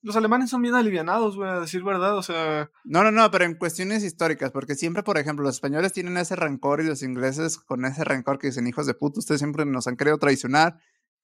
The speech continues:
Speaker 2: pero los
Speaker 1: Ajá.
Speaker 2: alemanes fue de que, este, "Nosotros los invadimos,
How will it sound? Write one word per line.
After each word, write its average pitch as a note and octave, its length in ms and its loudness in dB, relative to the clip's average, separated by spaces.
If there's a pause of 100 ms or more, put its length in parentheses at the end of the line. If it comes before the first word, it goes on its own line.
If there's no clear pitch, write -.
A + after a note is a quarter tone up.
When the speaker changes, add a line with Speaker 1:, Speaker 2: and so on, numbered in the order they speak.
(180)
Speaker 2:
pero F3 180 8
los F3+ 160 8
Speaker 1:
Ajá. G3 80 6
Speaker 2:
alemanes F#3 420 8
fue G#3+ 100 4
de G#3 120 2
que, C#3+ 480 0 (420)
este, A#2+ 1160 -4
"Nosotros B2 320 -6
los D3+ 160 2
invadimos, D3+ 600 2